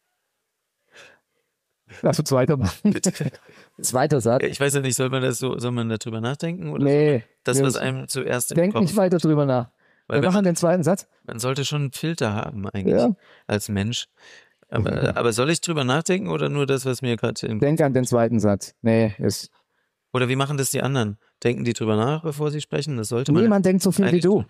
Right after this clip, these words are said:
Speaker 1: Das ist
Speaker 2: Ah. Aber, ja, weil das würde ich, weil dann bin ich schon wieder, aber, äh, man kann auch als schlechtes Vorbild vorangehen. Also alles, was ich jetzt, äh, sage,
Speaker 1: Das Spontane ist
Speaker 2: ist
Speaker 1: immer
Speaker 2: ernst
Speaker 1: das Ehrliche. Ich finde das gut.
Speaker 2: Weiß-, meinst du? Ich
Speaker 1: Ja.
Speaker 2: weiß nicht.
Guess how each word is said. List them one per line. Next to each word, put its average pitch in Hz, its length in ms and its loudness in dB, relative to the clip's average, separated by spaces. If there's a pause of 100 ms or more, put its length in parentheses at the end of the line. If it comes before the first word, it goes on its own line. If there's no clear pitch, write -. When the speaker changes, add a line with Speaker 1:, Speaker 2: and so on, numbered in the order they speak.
(160)
Speaker 1:
Das 139 180 0
ist - 380 0
Speaker 2:
Ah. 113 300 -4 (1500)
Aber, - 380 -2
ja, 101 280 0
weil 104 140 0
das 104 220 -4
würde 113 240 -2
ich, 104 160 -6 (240)
weil 120 160 0
dann 113 140 0
bin 123 100 -2
ich 120 120 -2
schon 120 120 0
wieder, 127 320 0 (200)
aber, - 380 -2
äh, - 460 -6
man 117 140 -2
kann 131 140 0
auch 120 80 0
als 120 160 2
schlechtes 120 360 -2
Vorbild 107 300 0
vorangehen. 104 420 0
Also 104 220 -2 (320)
alles, 110 260 -2
was 104 120 0
ich 101 60 -6
jetzt, - 280 -4 (400)
äh, 107 140 -4
sage, 104 340 0
Speaker 1:
Das 101 140 0
Spontane 143 540 2
ist - 180 -2
Speaker 2:
ist 185 80 2
Speaker 1:
immer 214 120 4
Speaker 2:
ernst 170 140 0
Speaker 1:
das - 60 -6
Ehrliche. 175 320 0
Ich - 140 -8
finde 208 180 -2
das - 120 -8
gut. 208 140 -2
Speaker 2:
Weiß-, 147 200 -2
meinst 135 300 -6
du? 135 220 -6
Ich 98 100 0
Speaker 1:
Ja. 117 80 0
Speaker 2:
weiß 175 200 -2
nicht. - 260 -10